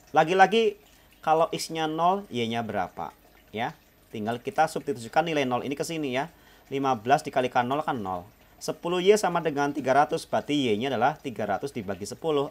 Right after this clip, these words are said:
atau Y-nya tiga puluh. Berarti koordinatnya adalah nol koma tiga puluh. Bagaimana kalau Y-nya nol? Y-nya nol, X-nya berapa? Ini nol nih ya. Lima belas X sama dengan tiga ratus, maka X-nya tiga ratus dibagi lima belas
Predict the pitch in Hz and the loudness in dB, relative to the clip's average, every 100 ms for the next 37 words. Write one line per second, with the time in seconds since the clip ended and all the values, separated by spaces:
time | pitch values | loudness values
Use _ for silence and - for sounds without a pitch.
0 | 87 85 120 147 117 101 92 139 160 _ | -6 -6 0 0 0 -4 -2 -6 -6 _
1 | _ - 110 110 101 - 107 98 - 95 | _ -16 -8 -4 -6 -4 -4 -4 -4 -8
2 | - 143 131 110 95 - 131 104 135 175 | -6 -4 -2 -2 -4 -6 -4 0 0 0
3 | - _ - _ 107 107 104 95 127 165 | -10 _ -20 _ -8 -8 -6 -4 -4 -4
4 | _ _ _ _ _ 107 95 87 95 98 | _ _ _ _ _ -12 -8 -8 -6 -6
5 | 90 - _ _ _ _ _ _ _ - | -6 -10 _ _ _ _ _ _ _ -4
6 | 214 156 175 220 208 208 185 165 180 196 | 0 2 4 2 6 6 6 4 0 4
7 | 220 202 175 208 139 139 143 147 160 180 | 6 6 4 -4 -2 2 4 4 2 0
8 | - 190 180 190 196 196 175 156 180 185 | -2 -2 4 4 8 6 6 2 0 4
9 | 180 185 170 160 156 143 165 - - - | 4 2 -2 -4 0 0 0 -4 -20 -6
10 | 156 165 139 127 120 165 170 170 165 139 | 0 0 4 4 4 -2 0 0 0 0
11 | 135 170 170 135 131 156 - 143 139 - | 0 0 0 2 6 6 4 2 2 -2
12 | 123 160 - 131 151 160 147 120 110 107 | -4 -2 -2 -2 -4 -2 -2 0 0 0
13 | 143 143 110 95 135 143 123 120 110 113 | -2 -4 -4 -2 -2 -4 -4 -4 -4 -4
14 | 120 110 | -2 -2